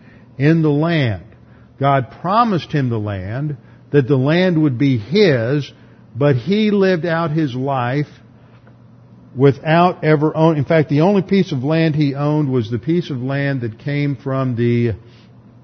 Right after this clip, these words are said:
uh, from the Hittite that was the burial ground for his wife Sarah and then for himself. That's the only thing he actually owned in the land.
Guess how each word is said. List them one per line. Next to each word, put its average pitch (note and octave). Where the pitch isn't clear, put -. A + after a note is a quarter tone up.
uh, C3
from C3
the A#2
Hittite C#3
that C#3
was A#2
the A2
burial D3+
ground B2+
for A#2+
his C3
wife C3+
Sarah D#3+
and B2
then C#3
for B2+
himself. A#2
That's C#3+
the D3+
only F#3+
thing F3
he D#3+
actually C#3+
owned D3
in D3+
the D3+
land. D3